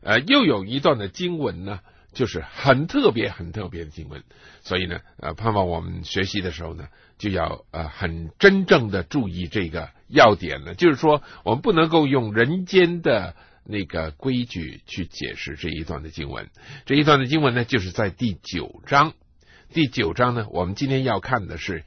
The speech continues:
第六节，呃，跟第七节。那么然后呢，我们又往下去看的时候呢，就是第八课的时候呢，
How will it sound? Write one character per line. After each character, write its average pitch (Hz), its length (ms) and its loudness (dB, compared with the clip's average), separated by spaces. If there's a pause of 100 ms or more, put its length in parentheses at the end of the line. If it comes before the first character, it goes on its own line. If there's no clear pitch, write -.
(220)
第 151 140 0
六 156 360 2
节， 80 460 -6 (400)
呃， 82 140 -8
跟 110 240 -2
第 90 160 -6
七 87 260 -10
节。 - 280 -10 (360)
那 226 140 2
么 190 80 6
然 196 240 8
后 262 360 6
呢， 107 200 -6 (180)
我 139 100 0
们 190 220 0
又 285 160 6
往 123 320 4
下 151 220 2
去 131 160 -4
看 170 280 -4
的 110 120 -4
时 107 100 -4
候 107 80 -4
呢， 101 120 -8
就 123 180 -2
是 104 80 -6
第 127 140 -6
八 226 240 6
课 220 220 0
的 95 120 -6
时 98 80 -6
候 90 80 -6
呢， 90 120 -14